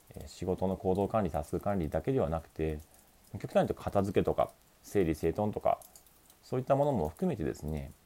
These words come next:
自分がちょっと苦手だなと思うこともですね、まあ、自分ができなければもちろん誰かにですね、お願いするっていうので、チームでやってもいいんですけれども、まあ、睡眠とか、えー、食事とか運動とか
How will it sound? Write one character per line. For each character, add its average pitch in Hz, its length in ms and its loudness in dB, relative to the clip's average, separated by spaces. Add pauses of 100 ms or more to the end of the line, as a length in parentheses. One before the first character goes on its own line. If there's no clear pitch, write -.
自 90 80 0
分 95 120 0
が 101 80 0
ち 113 40 -2
ょ 113 40 2
っ 101 40 -4
と - 80 -4
苦 92 240 2
手 110 100 -4
だ 113 100 4
な 127 180 2 (420)
と - 160 2
思 113 240 2
う 101 40 0
こ - 100 -6
と 110 240 4 (540)
も 78 100 -2
で 69 60 -4
す - 100 -10
ね、 80 180 -4 (100)
ま - 80 0
あ、 - 20 2
自 110 100 2
分 151 140 2
が 160 100 6
で 160 80 0
き 208 100 0
な 202 100 2
け 101 100 2
れ 87 40 4
ば 76 140 6
も 76 100 0
ち - 120 -6
ろ 76 100 -2
ん 73 60 -4
誰 95 180 4
か - 120 -2
に 50 80 -6
で 50 100 -8
す - 100 -12
ね、 67 200 -6 (400)
お 82 100 -2
願 82 240 4
い 80 40 0
す - 160 -8
る 92 80 4
っ - 40 2
て - 180 -6
い - 20 -2
う 67 40 -4
の 65 100 -8
で、 69 260 -4
チ 135 120 -2
ー 117 80 4
ム 82 60 2
で 73 60 0
や 71 60 0
っ 71 40 -6
て - 120 -6
も 73 80 -2
い 73 40 -2
い - 20 -2
ん - 20 -2
で 67 80 -4
す - 100 -16
け 71 80 -8
れ 71 80 -6
ど 73 80 -4
も、 82 240 0 (560)
ま 107 80 -8
あ、 - 20 -10
睡 143 240 -2
眠 147 180 0
と 104 120 4
か、 - 220 6 (480)
え 82 120 0
ー、 - 20 2
食 87 260 -2
事 90 120 0
と 87 120 0
か 80 120 4
運 82 140 0
動 85 160 -2
と 80 120 -2
か 71 200 -6